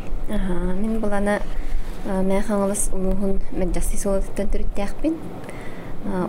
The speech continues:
онно оҕо сааһы мааспыта, оскуолуну битербитим. А, оскуолуну битерен бараммын,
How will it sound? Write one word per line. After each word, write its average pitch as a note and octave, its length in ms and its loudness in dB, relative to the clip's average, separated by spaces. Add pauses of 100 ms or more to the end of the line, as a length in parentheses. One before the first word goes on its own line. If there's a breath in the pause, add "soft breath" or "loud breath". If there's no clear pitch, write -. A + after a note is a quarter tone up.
онно F3+ 340 0
оҕо F3+ 140 -2
сааһы - 320 2
мааспыта, F3+ 540 -2
оскуолуну F3 580 0
битербитим. F#3+ 560 2 (800 loud breath)
А, F#3+ 160 -2
оскуолуну F#3+ 460 -2
битерен G3+ 320 -2
бараммын, G3 420 0